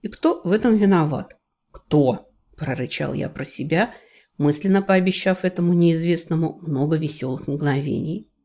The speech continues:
«Твоя бабушка, мать Кристаниэль». «Арх-, <clears throat> что?» «Да,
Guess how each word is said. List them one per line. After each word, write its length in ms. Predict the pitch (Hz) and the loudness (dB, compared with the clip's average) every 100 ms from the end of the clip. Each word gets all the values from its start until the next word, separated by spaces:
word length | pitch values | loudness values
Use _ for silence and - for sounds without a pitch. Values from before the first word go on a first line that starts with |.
| _ _ _ _ _ | _ _ _ _ _
«Твоя 280 | 269 330 440 | 2 4 4
бабушка, 760 | 285 160 170 - - - 214 _ _ _ _ _ | 4 4 0 -12 -12 -14 -14 _ _ _ _ _
мать 300 | 220 262 269 - | 0 0 0 -4
Кристаниэль». 840 | 247 240 - 254 262 165 - - _ _ _ _ _ _ | -4 -2 0 2 4 2 -2 -12 _ _ _ _ _ _
«Арх-, 260 | - 156 - _ _ - | -2 -2 -4 _ _ -12
<clears throat> 320 | - _ - | -12 _ -16
что?» 560 | - - 214 - _ _ _ _ _ _ _ _ | -14 -2 -2 -2 _ _ _ _ _ _ _ _
«Да, 440 | 240 147 131 - | -2 0 0 -6